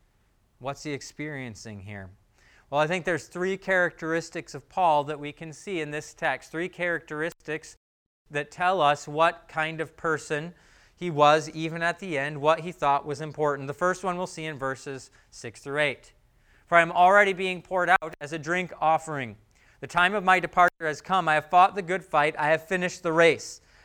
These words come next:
I have kept the faith. Henceforth, there is laid up for me the crown of righteousness, which the Lord, the righteous judge, will award to me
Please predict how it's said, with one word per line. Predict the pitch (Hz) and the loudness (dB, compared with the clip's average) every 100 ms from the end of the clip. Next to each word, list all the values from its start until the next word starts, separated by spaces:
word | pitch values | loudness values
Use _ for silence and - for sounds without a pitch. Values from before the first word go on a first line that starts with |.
| - | 0
I | 165 | 4
have | 156 | 4
kept | - 196 190 - | 4 2 2 -6
the | 175 | -12
faith. | - 196 151 - - _ _ _ | -2 -2 -2 -6 -20 _ _ _
Henceforth, | 180 240 - - 143 196 | -4 -4 -6 -2 2 2
there | 208 180 | 0 -2
is | 160 143 | -2 0
laid | 170 160 | 0 4
up | 202 - | 2 2
for | 160 | -10
me | 151 160 | -10 -10
the | 175 | -10
crown | - 156 156 | -6 -6 -6
of | 160 | -8
righteousness, | 147 143 143 151 - 151 - | -4 -4 -4 -12 -14 -14 -14
which | 156 - | -16 -12
the | 170 | -10
Lord, | 156 143 147 156 | -6 -4 -4 -6
the | 165 | -8
righteous | 127 135 160 185 - | -4 -4 -4 -10 -18
judge, | - 143 143 | -8 -6 -6
will | 143 151 | -8 -8
award | 147 135 147 151 127 - | -8 -6 -6 -6 -8 -16
to | 147 | -14
me | 151 113 120 | -10 -10 -12